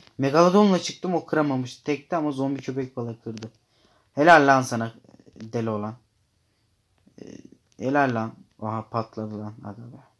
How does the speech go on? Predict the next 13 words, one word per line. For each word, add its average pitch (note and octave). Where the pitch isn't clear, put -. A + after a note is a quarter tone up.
Lanet C#3+
olsun A#2
adamım. G#2+
Damn D#3+
man A2+
bro. A2+
Let's A#2+
go. -
Boom. B2
Güzel. A#2
Gel C3+
lan B2
buraya. A2